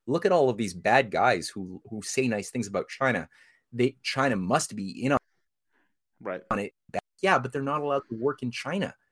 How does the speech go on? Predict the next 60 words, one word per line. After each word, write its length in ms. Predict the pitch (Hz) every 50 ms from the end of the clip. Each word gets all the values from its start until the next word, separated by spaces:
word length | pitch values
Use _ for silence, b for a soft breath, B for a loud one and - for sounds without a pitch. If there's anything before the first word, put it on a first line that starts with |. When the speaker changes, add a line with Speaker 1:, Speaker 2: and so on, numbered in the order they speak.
| _ _ _
Speaker 1:
China's 220 | - - 160 151
keeping 220 | - - 165 147 135
them 120 | 120 110 - -
out. 260 | 135 208 208 - - -
Speaker 2:
Same 180 | - 147 160
thing 100 | 170 190
with 120 | 190 170 -
Speaker 1:
They're 100 | 190 190
Speaker 2:
Soros. 180 | 202 196 170 131
Speaker 1:
intervening 340 | 107 143 170 190 185 165 -
on 160 | 131 135 131 127
Speaker 2:
Sor-, 220 | 139 139 147 156
Soros 440 | - 120 - 147 151 165 175 175 -
would 100 | 175 165
be 100 | 156 170 160
arrested 520 | 147 147 165 180 170 - 135 113 90 - - -
if 100 | 127 117
he, 160 | - 127 123 120
if 80 | -
he 80 | 123 120
landed 260 | 120 120 117 107 107
in 80 | 104 95
China. 300 | - 117 90 90 - - _ _ _ _ - -
He's 100 | - 120
illegal. 300 | 120 131 147 165 160 -
He's 160 | - 131 123 120
banned. 280 | 135 151 135 101 90 - _ -
Speaker 1:
Yeah, 240 | 143 170 226 247
he's 180 | 185 - 185 165
not 160 | 180 180 190
allowed 240 | 185 180 185 185 185
to 80 | - -
set 240 | - - - 185
up 100 | 185 180
an 80 | 180 175
outfit. 400 | 160 165 208 202 - - 135 -
Like, 140 | 135 139 135
it's 140 | 131 - 147
illegal 380 | 131 123 143 190 190 208 143
for, 260 | - - - 147 - -
like, 160 | 123 135 135
over 240 | - 156 147 139 139 131 - - _ - - _ -
four 160 | - 180 185
thousand 640 | 180 - - 135 160 180 185 151 123 107 104 98 - - _ -
Western 400 | 113 120 139 147 - - 151 135
N 160 | - 135 135
G 180 | 120 117 123
Os 220 | 135 135 131 123 -
to 120 | - 120
eat 140 | - 143 139 -
that 100 | 127 123
are 140 | 123 117 - -
all 140 | - 139 147
tied 300 | 139 - - 139 135 131
to 200 | - 123 113 120 120 - - - _ _ _ _
Five 220 | - 120 127 127
Eyes 220 | 127 131 127 117
intelligence, 540 | 107 95 - 151 190 190 123 90 90 101 -
including 320 | 123 120 - - 156 131 117
Soros, 440 | - - 113 110 101 104 113 -